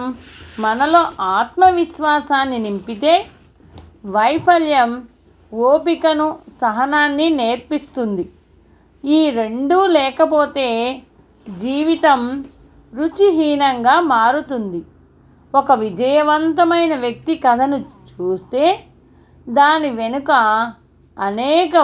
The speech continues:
వైఫల్యాలు, సవాళ్లు దాగి ఉంటాయి. ఉదాహరణకు,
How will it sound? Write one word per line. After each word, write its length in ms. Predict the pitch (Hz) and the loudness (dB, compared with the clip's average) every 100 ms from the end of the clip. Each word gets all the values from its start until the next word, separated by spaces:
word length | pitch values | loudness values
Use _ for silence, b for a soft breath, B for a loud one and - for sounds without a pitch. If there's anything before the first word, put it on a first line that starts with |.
| 233 | 2
వైఫల్యాలు, 960 | 196 214 277 269 247 233 226 220 220 214 233 _ _ _ _ _ | 0 -2 2 2 4 4 4 4 -2 -4 -10 _ _ _ _ _
సవాళ్లు 640 | - 233 247 269 294 294 339 359 | -2 2 4 4 4 0 -2 -2
దాగి 420 | 233 214 240 269 | -2 0 0 -2
ఉంటాయి. 580 | 311 240 202 220 196 185 - _ _ _ _ _ _ _ _ b b b - | -6 -6 -4 -2 0 -2 -10 _ _ _ _ _ _ _ _ b b b -8
ఉదాహరణకు, 920 | 240 226 285 339 330 320 294 285 | 0 4 4 4 2 2 -2 -4